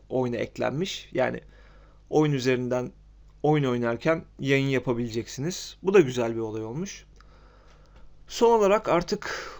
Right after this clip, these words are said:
oyun hakkında, bu video hakkında, bize sunulanlar hakkında son sözlerimize gelirsek, yani oyuna eklenenler güzel, hoş, hani güzel yenilikler var. Anlamsız bulduğum yenilikler de var ama yani ben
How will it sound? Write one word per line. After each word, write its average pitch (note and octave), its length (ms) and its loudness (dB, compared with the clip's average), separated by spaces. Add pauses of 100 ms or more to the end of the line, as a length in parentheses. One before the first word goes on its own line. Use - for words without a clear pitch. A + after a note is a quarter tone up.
oyun F3 260 6
hakkında, D#3+ 680 0 (440)
bu F3+ 200 2
video B2 280 4
hakkında, B2 380 -4
bize B2+ 180 -2
sunulanlar C3+ 500 -2
hakkında B2+ 340 -4
son C#3+ 220 -4
sözlerimize B2 640 -2
gelirsek, D3 600 -4
yani C3 300 -4 (420)
oyuna G#3 300 2
eklenenler F#3+ 600 0
güzel, E3 440 2
hoş, D3+ 440 -2
hani C3+ 220 0 (1300)
güzel B3 300 2
yenilikler C#3 520 4
var. C3+ 400 0
Anlamsız F3 520 2
bulduğum D#3+ 340 4
yenilikler D3 560 0
de B2 80 0
var C#3+ 120 4
ama E3 300 2 (240)
yani C3 340 0
ben D#3 260 4